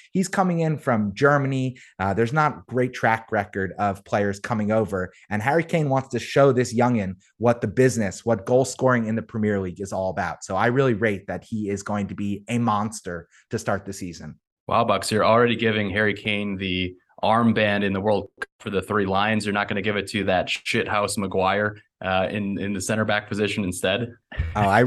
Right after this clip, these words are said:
Speaker 1: I rate the Ari on Spurs way more than I do the, uh, Ari on United, uh, without,
Speaker 2: <laughs>
Speaker 1: without question.
Speaker 2: So I just wanna jump in here, Bucks. I think this is one of the toughest questions for all F P L managers heading into game week one,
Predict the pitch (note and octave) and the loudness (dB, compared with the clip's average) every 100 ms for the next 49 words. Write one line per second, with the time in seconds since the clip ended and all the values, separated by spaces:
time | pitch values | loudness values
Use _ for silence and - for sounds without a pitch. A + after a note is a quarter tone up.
0 | B2+ B2+ C3+ D3 D3+ - B2+ - A#2 B2 | 4 4 6 6 4 2 0 0 2 4
1 | A#2+ B2 A#2 G#2+ G#2+ G#2 - - A#2+ G#2 | 4 2 0 -2 -4 -4 -8 0 2 2
2 | F2+ A2 G#2+ G#2+ G#2 G2 G#2 G#2 G#2+ G#2 | -2 -2 0 0 0 -2 -4 -4 -4 -4
3 | G#2 G2+ G2+ G2 F#2+ F#2 - G#2 G#2 G2+ | -4 -4 -4 -2 -2 -2 -2 0 0 0
4 | G2+ G2+ G2 F#2+ F#2 F#2+ G2 G#2 G#2+ G2 | -2 -4 -4 -4 -6 -8 -8 -4 -2 -4
5 | E2+ E2+ D2+ F2 F2+ F2+ F2 - G#2 - | -6 -10 -8 -4 -4 -4 -8 -4 -2 0
6 | G2+ G#2 G#2 A#2 D#3 B2+ - - A2+ - | -2 -2 -2 2 2 2 0 0 0 -2
7 | G#2 F#2 - _ _ _ _ _ _ _ | -6 -6 -12 _ _ _ _ _ _ _
8 | - - A2 B2 D#3 C3 G#2+ - - A2+ | -8 0 0 2 0 2 2 -2 0 0
9 | G#2+ G2+ G#2 G2+ F#2+ - - _ _ A2 | 0 0 0 2 2 0 -10 _ _ -2
10 | F#3 A3 G#3 E3+ C3 C3 A2 - A2+ - | 0 0 -2 -2 0 2 0 2 0 2
11 | A2 - - - A2+ B2+ - F#2+ F2 - | -2 -2 -12 -2 0 0 -2 -6 -6 -6
12 | - G2 F#2+ - - A2 A2 A2+ G#2 G#2+ | 0 0 0 -2 2 4 6 4 0 -4
13 | - G#2+ G2+ G#2 A2+ F#2 E2+ - G#2+ G#2+ | 0 0 2 0 -2 -4 -8 -4 -4 -2
14 | G2+ G2 F#2 G2 G2 F#2+ G2+ G#2 | -4 -4 -4 -2 -2 -2 0 0